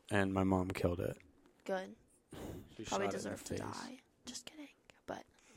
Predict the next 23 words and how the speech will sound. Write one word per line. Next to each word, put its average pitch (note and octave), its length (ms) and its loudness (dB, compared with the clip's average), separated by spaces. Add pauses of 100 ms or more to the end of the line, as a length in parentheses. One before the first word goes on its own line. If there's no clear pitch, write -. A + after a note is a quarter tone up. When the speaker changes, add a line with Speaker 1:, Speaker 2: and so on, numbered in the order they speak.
(720)
Speaker 2:
um, F3+ 600 -2 (960)
yeah, A3 340 -6
Speaker 1:
Why G#2+ 120 12
do B2+ 80 12
you B2+ 60 12
Speaker 2:
I've B2+ 80 12
Speaker 1:
hate A2+ 100 8
cats, G#2+ 320 4
though? - 200 -2 (360)
Speaker 2:
Because B3 360 4
they're G#3 120 4
disgusting G3+ 600 0
and G3 100 -4
they G3 120 0
stink F#3+ 600 -2
and G3 260 0
they're G3 140 6
literally G3 340 6
useless. - 560 -6 (920)
Speaker 1:
Don't A#2+ 220 2
dogs A2 300 8
stink, B2+ 280 0
too? B2+ 280 0